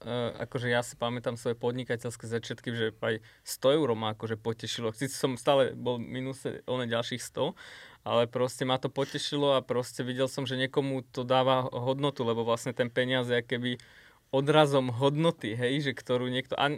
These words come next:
na konci dňa treba povedať úprimne, že väčšina hier asi nikdy nebude, ona finančne akoby udržateľná, ale niekomu to proste netreba,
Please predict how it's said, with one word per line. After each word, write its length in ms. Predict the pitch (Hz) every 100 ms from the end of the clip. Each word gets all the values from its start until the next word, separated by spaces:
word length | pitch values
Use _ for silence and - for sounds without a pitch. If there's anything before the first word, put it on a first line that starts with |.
| -
na 160 | - 185
konci 320 | 196 190 175
dňa 160 | 170 156
treba 180 | 156
povedať 300 | 151 151 139
úprimne, 320 | 135 147 143 139
že 160 | 123
väčšina 320 | 123 127 147
hier 160 | 123 127
asi 320 | 123 120 131
nikdy 400 | 117 120 123 123
nebude, 300 | 117 113 117 113
ona 220 | 117 117
finančne 480 | - 117 113 - 110
akoby 300 | 110 113 113
udržateľná, 720 | 113 113 131 127 143 175 139
ale 80 | 131
niekomu 340 | 156 185 175
to 140 | 160 151
proste 320 | 156 165 147
netreba, 540 | 120 120 151 170 170